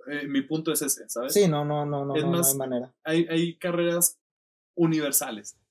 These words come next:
Speaker 2: Sí,
Speaker 1: y
Speaker 2: claro.
Speaker 1: por eso sería. Sí.
Speaker 2: Ya, ya, ya. Vaya, es un punto importante, ¿no?
Speaker 1: Sí.
Speaker 2: Que hay que tomar en cuenta si estudias Derecho, eh, pues ya tienes
Speaker 1: Tu
Speaker 2: fronteras
Speaker 1: campo es
Speaker 2: marcadas,
Speaker 1: reducido,
Speaker 2: ya
Speaker 1: sí.
Speaker 2: tienes fronteras marcadas, ¿no?
Speaker 1: Claro.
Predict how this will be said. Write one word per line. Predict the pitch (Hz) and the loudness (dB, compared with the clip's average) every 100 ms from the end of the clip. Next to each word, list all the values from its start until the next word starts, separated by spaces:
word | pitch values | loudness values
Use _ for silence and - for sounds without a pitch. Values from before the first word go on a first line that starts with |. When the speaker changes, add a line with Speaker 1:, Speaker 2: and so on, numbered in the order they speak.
| _ _ | _ _
Speaker 2:
Sí, | - 143 | -4 -2
Speaker 1:
y | |
Speaker 2:
claro. | 151 120 | 0 0
Speaker 1:
por | 135 | 0
eso | 131 | -2
sería. | - 127 117 - _ _ _ _ | -2 -4 -6 -10 _ _ _ _
Sí. | 127 | -4
Speaker 2:
Ya, | 117 110 | -2 0
ya, | 113 | -2
ya. | 107 107 135 | -4 -6 -4
Vaya, | 120 127 143 | 0 2 2
es | - | 2
un | 175 | 2
punto | 170 160 | 2 2
importante, | 175 143 117 131 139 139 | 2 2 -2 -2 -2 0
¿no? | 139 | -2
Speaker 1:
Sí. | 151 | -2
Speaker 2:
Que | 127 120 113 _ _ _ _ _ | 0 0 -2 _ _ _ _ _
hay | 143 | -4
que | 147 | -2
tomar | 143 131 | 0 -2
en | 135 | -2
cuenta | 143 143 180 | -2 0 -2
si | 135 | -2
estudias | - 131 139 | -4 0 2
Derecho, | 135 123 123 180 170 | 2 -2 -2 -2 0
eh, | 143 110 87 - - _ _ _ _ _ _ | -2 -2 -6 -14 -20 _ _ _ _ _ _
pues | - 127 - | -2 0 0
ya | 147 139 | 2 2
tienes | 135 143 147 | 2 0 0
Speaker 1:
Tu | - | -2
Speaker 2:
fronteras | 139 127 147 151 143 | -2 0 2 2 2
Speaker 1:
campo | 170 | 2
es | 180 | 2
Speaker 2:
marcadas, | 139 120 | 2 2
Speaker 1:
reducido, | 113 104 | 2 0
Speaker 2:
ya | 135 139 | 0 2
Speaker 1:
sí. | |
Speaker 2:
tienes | 170 175 175 | 4 4 2
fronteras | 139 123 135 | -2 -2 -2
marcadas, | 131 113 110 104 107 | -4 -4 -8 -8 -8
¿no? | |
Speaker 1:
Claro. | 123 117 113 | -4 -4 -6